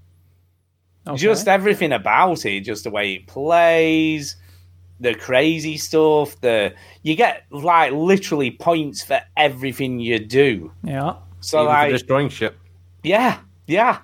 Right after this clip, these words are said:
Speaker 2: It, it, honestly, it's just like Burnout Paradise. You, there's billboards to hit where you get your, like, credits or C R, whatever the hell C R is.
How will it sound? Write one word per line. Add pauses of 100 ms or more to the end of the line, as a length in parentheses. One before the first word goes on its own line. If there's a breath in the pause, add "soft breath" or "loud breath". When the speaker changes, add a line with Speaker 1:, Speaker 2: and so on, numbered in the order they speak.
(320 soft breath)
Speaker 2:
It,
it,
honestly,
it's
just
like
Burnout
Paradise.
You,
there's
billboards
to
hit (400 soft breath)
where
you
get (100)
your,
like,
credits
or
C
R,
whatever
the
hell
C
R
is.